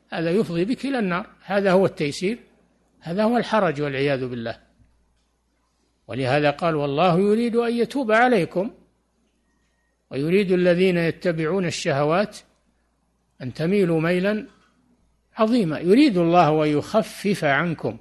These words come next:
يخفف من الأ-، من الصعب إلى السهل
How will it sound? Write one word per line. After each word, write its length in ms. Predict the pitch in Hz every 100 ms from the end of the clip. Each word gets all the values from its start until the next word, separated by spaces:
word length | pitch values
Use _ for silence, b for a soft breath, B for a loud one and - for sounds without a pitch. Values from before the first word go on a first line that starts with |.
| _ _ _ _ _
يخفف 680 | 180 - 302 - 180 139 - _ _ _ _ _ _ _ _ _ _ _ _ _ _ _ _ -
من 180 | 196 202
الأ-، 440 | 196 190 220 226
من 220 | 220 247
الصعب 440 | 208 - 233 254 247
إلى 160 | 208
السهل 540 | 190 - 220 135 170